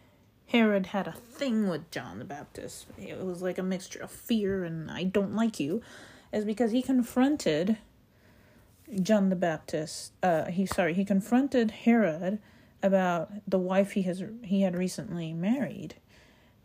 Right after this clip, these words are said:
It used to be his brother's wife, and that wasn't lawful.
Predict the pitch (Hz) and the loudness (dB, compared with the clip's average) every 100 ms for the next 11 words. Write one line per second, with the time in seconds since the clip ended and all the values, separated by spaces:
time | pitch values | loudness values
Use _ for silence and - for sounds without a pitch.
0 | _ 190 196 247 - 185 165 196 196 - | _ 0 2 2 -2 -4 0 0 -2 0
1 | 226 254 170 160 139 131 151 - - 196 | 2 2 0 -4 -4 -6 -10 -12 -4 -4
2 | 117 - - - _ - 175 160 - 165 | -4 -10 -18 -20 _ -8 -4 -4 -4 -6
3 | 165 - 190 190 170 - 135 | -6 -6 0 0 0 -4 -6